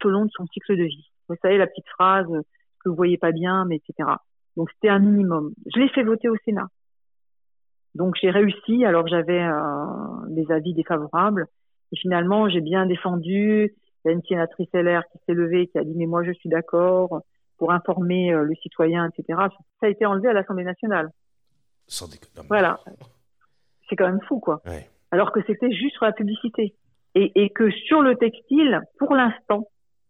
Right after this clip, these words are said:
Speaker 1: il y a pratiquement rien. Alors moi, je sais qu'à chaque fois, dans chaque loi, vous savez, j'ai, j'avais mis, dans la loi économie circulaire, j'avais mis plein d'amendements, hein. J'avais mis un amendement sur l'interdiction du tissu polaire dans les dix ans à venir.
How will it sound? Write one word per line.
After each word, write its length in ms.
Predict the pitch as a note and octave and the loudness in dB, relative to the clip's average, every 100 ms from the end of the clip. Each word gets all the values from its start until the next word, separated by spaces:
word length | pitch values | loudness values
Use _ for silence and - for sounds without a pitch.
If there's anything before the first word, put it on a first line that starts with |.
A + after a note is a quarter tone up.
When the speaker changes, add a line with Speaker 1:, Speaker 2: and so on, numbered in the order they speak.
| - | -2
Speaker 1:
il 20 | |
y 40 | F#3+ | 0
a 20 | |
pratiquement 500 | F#3+ A#3 - G#3+ A#3+ | 0 -2 0 0 2
rien. 340 | B3+ A#3 F#3+ - _ _ | 4 4 2 -2 _ _
Alors 140 | E3 F3 | -2 2
moi, 100 | F#3+ | 2
je 80 | F3+ - | 0 0
sais 120 | G3+ | -2
qu'à 160 | E3 | -2
chaque 260 | D3 - F3 - - | 0 -2 -2 -4 2
fois, 240 | F#3+ C#4+ | 4 4
dans 180 | F#3 E3+ | 2 -2
chaque 280 | - F3 - | -4 -4 0
loi, 180 | A#3+ | 0
vous 80 | G#3+ | 2
savez, 200 | A3+ A#3+ | 2 2
j'ai, 200 | F3+ E3+ - _ _ _ | 2 -2 -4 _ _ _
j'avais 260 | F3+ F3 F#3 | -2 0 2
mis, 220 | G3 G#3+ | 2 2
dans 80 | E3+ | 2
la 140 | D#3 | 2
loi 160 | E3 F3 | 2 0
économie 340 | E3+ F3+ F3 | 0 -4 -4
circulaire, 560 | - F3 - G#3 B3+ A3+ - _ - | -4 -6 -2 2 2 0 -6 _ -4
j'avais 100 | E3+ | -2
mis 120 | E3+ | 0
plein 180 | F3+ E3+ | 0 0
d'amendements, 500 | F3 F#3 G3+ G3 F3 | 2 2 2 2 2
hein. 80 | F3 | 2
J'avais 200 | F3+ F3+ | 2 2
mis 180 | F3+ F#3 | 2 2
un 100 | F3+ | 2
amendement 500 | F3 E3+ F3 G3 A3 - _ _ _ _ | 2 0 0 2 0 -2 _ _ _ _
sur 220 | - E3+ | -2 0
l'interdiction 560 | F#3+ G3 F#3+ F#3 - G#3 | 2 2 0 -2 0 0
du 120 | F#3 | -2
tissu 280 | F3+ - F3+ | -6 -6 -2
polaire 300 | F3 G#3 F#3+ | 0 2 2
dans 100 | E3+ | 0
les 100 | E3 | 0
dix 180 | F#3 F#3+ | 0 2
ans 60 | |
à 100 | F#3+ | 2
venir. 280 | F#3+ F#3+ E3 | 2 -2 -4